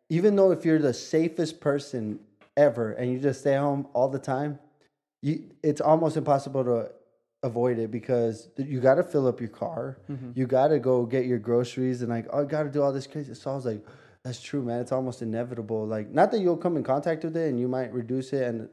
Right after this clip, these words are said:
Speaker 1: slow the rate down, of course, but
Speaker 2: Of cou-, yeah.
Speaker 1: but, I mean, like, at the, at the same time, are you just gonna, are you gonna hunker down and try to avoid it all your life? Or would you rather see, like, "Hey, am I gonna die from it, or am I gonna die for it, or am I gonna
Speaker 2: It
Speaker 1: just
Speaker 2: could,
Speaker 1: get sick
Speaker 2: yeah,
Speaker 1: and then
Speaker 2: dude.
Speaker 1: just beat it?"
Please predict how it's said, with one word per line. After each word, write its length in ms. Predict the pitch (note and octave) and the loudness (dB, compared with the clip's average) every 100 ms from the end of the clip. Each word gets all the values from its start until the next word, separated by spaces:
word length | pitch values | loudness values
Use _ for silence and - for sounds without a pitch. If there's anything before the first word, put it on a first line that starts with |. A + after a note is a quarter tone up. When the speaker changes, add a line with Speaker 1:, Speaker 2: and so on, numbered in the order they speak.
| _ | _
Speaker 1:
slow 320 | - C3 B2+ | -12 -4 -2
the 80 | A#2 | -2
rate 240 | A2 A#2+ A#2+ | -2 -4 -4
down, 200 | A#2 A#2 | -6 -8
of 140 | G#2+ | -12
course, 360 | - A2 A2 - | -10 -10 -10 -10
but 280 | G#2+ G2 _ - | -10 -10 _ -16
Speaker 2:
Of 80 | C3 - | -16 -18
cou-, 80 | _ | _
yeah. 200 | D3 B2+ A2+ - | -10 -10 -12 -2
Speaker 1:
but, 380 | B2+ A#2+ - _ _ _ - | 0 0 -4 _ _ _ -4
I 120 | C3 | -2
mean, 180 | C3 B2+ | 0 0
like, 240 | B2 A2+ - _ _ - | 0 -2 -12 _ _ -4
at 100 | C3 | -2
the, 140 | D3 | 0
at 100 | C#3 | 0
the 100 | C#3 | -2
same 220 | - F3 D#3+ | 0 0 2
time, 320 | D3 D#3 F3+ | 0 0 0
are 80 | C#3+ | 0
you 140 | C3+ | 0
just 240 | C3+ D3 - | 2 0 2
gonna, 400 | D#3 C3+ A2+ G#2+ - - - | 2 4 2 -2 -14 -18 -4
are 40 | C3 | 0
you 40 | |
gonna 200 | D#3 B2+ | 2 2
hunker 320 | C3+ C#3 C#3+ | 0 0 0
down 320 | C3 C3 C#3+ | 0 0 2
and 220 | C3+ A#2+ - | 0 -2 0
try 180 | C3 C3+ | 2 4
to 80 | |
avoid 320 | B2+ A2+ C3 C#3 | 4 4 2 4
it 60 | |
all 180 | A2 C3 | 4 2
your 120 | C3+ | 2
life? 300 | A#2 A#2 C3+ C3+ | 2 2 0 0
Or 360 | B2+ A#2+ A2+ | 2 2 0
would 240 | - B2 A2 | -2 -4 0
you 80 | B2 | 2
rather 240 | C3 B2 | 4 2
see, 300 | - C3 B2+ | -4 -2 0
like, 180 | A#2+ A2 | 0 2
"Hey, 260 | C3+ A#2+ - _ _ - | 0 0 -6 _ _ -4
am 80 | C#3+ | 0
I 60 | F#3 | 2
gonna 120 | F#3+ | 4
die 200 | E3 E3+ | 8 6
from 180 | E3+ F3 | 6 2
it, 40 | F3 | 2
or 80 | |
am 100 | D#3 | 4
I 100 | C#3+ | 4
gonna 120 | C#3 C#3+ | 4 6
die 160 | C#3+ D3+ | 8 8
for 180 | D#3+ D#3+ | 6 4
it, 40 | |
or 180 | D3+ D3 | 8 8
am 80 | D3 | 8
I 80 | D3 | 6
gonna 160 | D#3 | 4
Speaker 2:
It 80 | C#3 | 2
Speaker 1:
just 140 | C#3 C3 | 0 4
Speaker 2:
could, 120 | D#3+ | 6
Speaker 1:
get 160 | E3+ D#3+ | 6 4
sick 160 | E3+ | 4
Speaker 2:
yeah, 80 | D3 | 4
Speaker 1:
and 80 | D3 | 2
then 100 | C#3+ | 2
Speaker 2:
dude. 80 | D3 | 2
Speaker 1:
just 380 | D3 D3 - - | 0 -4 -8 -2
beat 220 | C#3 B2+ | 2 2
it?" 220 | A2 | 0